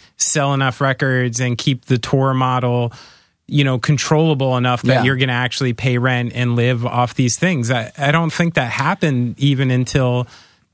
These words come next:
Speaker 1: the probably mid nineties, where
Speaker 2: Yeah.
Speaker 1: like, maybe Sick of It All, maybe Hatebreed,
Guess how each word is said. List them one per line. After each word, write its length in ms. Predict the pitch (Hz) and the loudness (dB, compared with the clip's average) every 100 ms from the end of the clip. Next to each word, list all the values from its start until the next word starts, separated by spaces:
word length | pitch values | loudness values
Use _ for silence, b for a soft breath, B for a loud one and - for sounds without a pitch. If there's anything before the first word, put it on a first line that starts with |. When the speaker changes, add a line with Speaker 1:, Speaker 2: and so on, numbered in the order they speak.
| - | -2
Speaker 1:
the 140 | 139 | 0
probably 400 | 123 143 127 127 | 2 2 2 2
mid 240 | 123 127 117 | 2 2 2
nineties, 800 | 127 175 151 117 113 110 - - b b | 2 2 0 -2 -2 -4 -6 -8 b b
where 320 | - 131 - 123 | 2 4 4 2
Speaker 2:
Yeah. 40 | |
Speaker 1:
like, 260 | 123 127 135 | 2 0 2
maybe 360 | 135 139 135 | 2 2 2
Sick 260 | 120 131 123 | 2 -2 -4
of 60 | 123 | -2
It 60 | |
All, 180 | 123 120 | 0 2
maybe 380 | 120 127 127 123 | 2 2 2 2
Hatebreed, 640 | 135 127 - 127 120 113 | 2 0 0 2 2 0